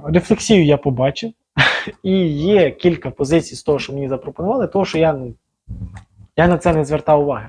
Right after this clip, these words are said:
але для новачків це дуже корисна інформація, як виявилось. Тому, панове, підписуйтесь на канал Beekeeper of Ukraine, заходьте в опис під відео,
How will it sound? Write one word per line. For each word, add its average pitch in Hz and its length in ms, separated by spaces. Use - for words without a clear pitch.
але 131 140
для 135 140
новачків 139 420
це - 220
дуже 160 220
корисна - 340
інформація, - 480
як 147 180
виявилось. 123 500
Тому, 226 240
панове, 208 580
підписуйтесь 147 540
на 139 60
канал 135 260
Beekeeper 127 440
of 117 160
Ukraine, 277 300
заходьте 160 420
в 127 60
опис 123 220
під 208 180
відео, 240 280